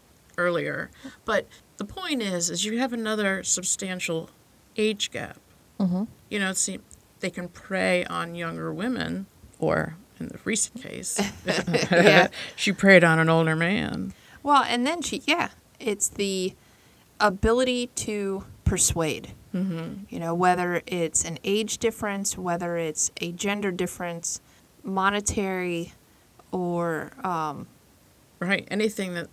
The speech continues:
Speaker 1: seems a little controlling, a controlling factor.
Speaker 2: Exactly.
Speaker 1: Yeah, absolutely. Yeah, they were married for fifteen years. They are so fucked up.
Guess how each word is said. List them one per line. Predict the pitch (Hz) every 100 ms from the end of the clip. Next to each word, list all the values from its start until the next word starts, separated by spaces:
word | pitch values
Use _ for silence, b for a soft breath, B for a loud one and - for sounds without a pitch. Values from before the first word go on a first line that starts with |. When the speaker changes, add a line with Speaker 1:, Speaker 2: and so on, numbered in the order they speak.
| -
Speaker 1:
seems | - - 180 165
a |
little | 165 165
controlling, | 160 165 - 170 170 165 - 82 _ - -
a |
controlling | - 82 - 82 76
factor. | 80 78 78 - - 151 175 - -
Speaker 2:
Exactly. | 233 254 196 160 - -
Speaker 1:
Yeah, | - 180 214 170 - _ _ _ _
absolutely. | 196 - - 208 180 - - - 120 196 B B B
Yeah, | 196
they | 190
were | 262 330
married | 190 247 302
for | - -
fifteen | - 180 - 180 170
years. | 170 185 220 208 160 190 - - B B B - _ _ _ -
They | 220 226
are | 196 190 190 - _ _
so | - - - - - 240 233 214 190 190
fucked | - - - 185 - -
up. | 170 156